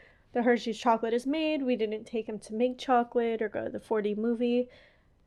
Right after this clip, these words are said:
Uh, I think we just stood in the food court or, like, shopped a little bit and then went home.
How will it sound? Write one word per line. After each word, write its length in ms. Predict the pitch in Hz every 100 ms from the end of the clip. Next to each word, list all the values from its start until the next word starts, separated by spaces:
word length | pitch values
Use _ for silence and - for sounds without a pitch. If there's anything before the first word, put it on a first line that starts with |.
| _
Uh, 280 | - 240 233 233
I 100 | 247
think 240 | 254 247
we 100 | 262
just 240 | 226 247 -
stood 260 | - 247
in 100 | 220
the 80 | 226
food 340 | 226 247 226 -
court 600 | - 247 233 233 233 - -
or, 160 | 214
like, 240 | 208 196 180
shopped 440 | - 208 202 208
a 60 | 220
little 320 | 214 214 214
bit 300 | 226 214 -
and 140 | 208
then 120 | 208 196
went 200 | 185 214
home. 380 | 214 208 240